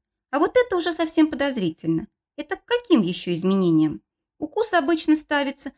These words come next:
в самый пик удовольствия, когда грань между болью и наслаждением стирается,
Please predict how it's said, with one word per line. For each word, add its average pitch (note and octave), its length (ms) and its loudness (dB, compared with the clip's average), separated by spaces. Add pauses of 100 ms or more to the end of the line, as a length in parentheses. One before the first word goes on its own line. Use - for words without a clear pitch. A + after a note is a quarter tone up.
(140)
в - 40 -16
самый D4 420 4
пик A#3+ 260 -8
удовольствия, G#3 760 -2 (240)
когда G3+ 280 0
грань G3 280 2
между F#3 280 0
болью F3+ 380 0
и - 80 -8
наслаждением F#3 800 0
стирается, A#3+ 800 -2